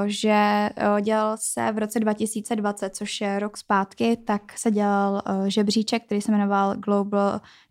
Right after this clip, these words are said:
Gender Gap Report a ve kterém jsme se umístili až na sedmdesátém místě,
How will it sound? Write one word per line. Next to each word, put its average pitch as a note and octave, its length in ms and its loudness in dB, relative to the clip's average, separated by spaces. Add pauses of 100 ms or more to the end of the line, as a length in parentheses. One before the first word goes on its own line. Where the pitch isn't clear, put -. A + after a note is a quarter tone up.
Gender G3+ 420 4
Gap G3 280 2 (180)
Report G3+ 520 2 (500)
a G3+ 500 4 (180)
ve G#3+ 200 2
kterém G#3+ 240 0
jsme G#3 180 0
se - 140 -8
umístili G3+ 440 0
až - 200 -6
na G#3 120 0
sedmdesátém G#3 840 0
místě, G3 600 2